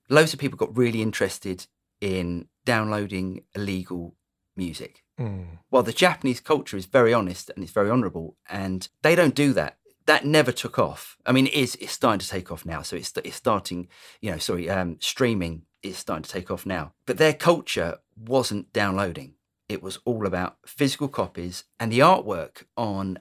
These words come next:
Speaker 1: a Asian, Japanese or Korean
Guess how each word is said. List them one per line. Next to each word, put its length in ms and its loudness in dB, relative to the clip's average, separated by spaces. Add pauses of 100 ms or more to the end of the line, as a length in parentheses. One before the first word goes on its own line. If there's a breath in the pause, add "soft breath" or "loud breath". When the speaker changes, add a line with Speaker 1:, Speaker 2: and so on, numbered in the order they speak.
(100)
Speaker 1:
a 400 -4 (200)
Asian, 560 4 (320 loud breath)
Japanese 840 -2
or 120 -6
Korean 580 -4